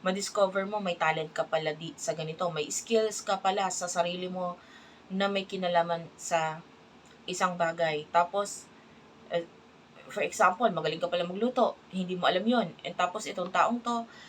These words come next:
pwedeng matulungan ka niya na madiscover yun. 'Di ba? Nahilig mo pala yung ganitong bagay. Tapos, hindi mo alam yun. Tapos, dahil sa tulong nitong taong to, na-realize mo, na, nakuha mo yung energy na,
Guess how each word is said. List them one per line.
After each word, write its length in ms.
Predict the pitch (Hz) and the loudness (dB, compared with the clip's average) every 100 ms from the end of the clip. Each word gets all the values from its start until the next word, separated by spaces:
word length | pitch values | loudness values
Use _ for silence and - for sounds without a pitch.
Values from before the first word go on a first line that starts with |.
| - - | -20 -4
pwedeng 240 | 190 185 185 | -2 0 0
matulungan 560 | 180 185 175 175 175 | 0 0 -2 0 2
ka 80 | 175 | 2
niya 160 | 180 175 | 2 0
na 80 | 170 | 0
madiscover 720 | 170 175 - 202 220 277 262 | 0 -2 -2 2 4 4 4
yun. 240 | 175 151 160 - - - - - 160 | 4 0 -4 -14 -20 -20 -20 -12 -6
'Di 80 | |
ba? 240 | 160 170 226 226 - - - - | 6 8 6 -2 -16 -20 -20 -16
Nahilig 560 | 165 185 196 226 220 214 | -6 -2 2 4 2 0
mo 160 | 202 196 | -2 -2
pala 160 | 190 190 | 0 0
yung 240 | 196 185 | 0 0
ganitong 320 | 180 180 180 175 | 0 0 -2 2
bagay. 560 | 175 185 233 190 151 - - - - - - | 2 4 2 0 -2 -12 -20 -20 -20 -20 0
Tapos, 400 | 175 170 180 - 190 | 2 2 -2 -2 -4
hindi 240 | 190 196 | -4 -2
mo 160 | 185 165 | 0 2
alam 240 | 180 190 | 2 0
yun. 160 | 214 185 | -4 0
Tapos, 320 | 165 165 180 180 | 0 0 -4 -2
dahil 160 | 180 185 | -2 -2
sa 80 | 185 | -6
tulong 320 | 190 185 180 | -4 -2 -2
nitong 160 | 175 175 | -2 0
taong 320 | 160 190 190 | 2 0 -2
to, 80 | 170 | -4
na-realize 560 | 160 175 185 185 185 | -2 -2 -2 -2 -4
mo, 80 | 165 | -8
na, 240 | 156 - - | -4 -6 -4
nakuha 560 | 113 - - 180 185 180 | -6 -6 -6 -2 0 0
mo 80 | 180 | 0
yung 160 | 175 | -4
energy 400 | - 170 170 170 | -2 -2 -2 -2
na, 240 | 170 160 | -6 -8